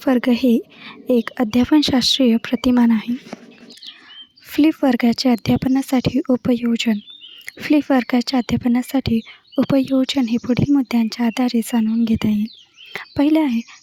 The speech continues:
अध्यापन प्रक्रियेत सुधारणा. अध्यापनाच्या पारंपरिक प्रक्रियेत सुधारणा घडवून आणण्यासाठी फ्लिप वर्ग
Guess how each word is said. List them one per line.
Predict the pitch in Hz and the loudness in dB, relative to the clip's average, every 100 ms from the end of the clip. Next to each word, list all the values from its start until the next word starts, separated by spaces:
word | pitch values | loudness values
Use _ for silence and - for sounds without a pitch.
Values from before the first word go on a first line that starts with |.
| - | -4
अध्यापन | 262 262 269 311 | -4 -2 -2 0
प्रक्रियेत | 294 - - 233 226 - | 0 -2 -4 -2 -2 -2
सुधारणा. | - 226 214 196 - _ - - | -2 0 0 -2 -18 _ -16 -4
अध्यापनाच्या | 247 - 233 254 240 247 - | -2 0 0 0 0 -2 -4
पारंपरिक | - 226 233 233 240 - - | -2 -2 -2 0 -2 -4 -8
प्रक्रियेत | - 233 262 240 | -6 -2 0 0
सुधारणा | - 240 233 233 240 - | 0 0 0 0 -2 -4
घडवून | 233 240 | -2 0
आणण्यासाठी | 226 220 226 - 247 220 - - - - | 0 0 -2 -2 -2 -2 -6 -18 -18 -2
फ्लिप | 277 294 - | 0 0 0
वर्ग | 302 277 | -2 0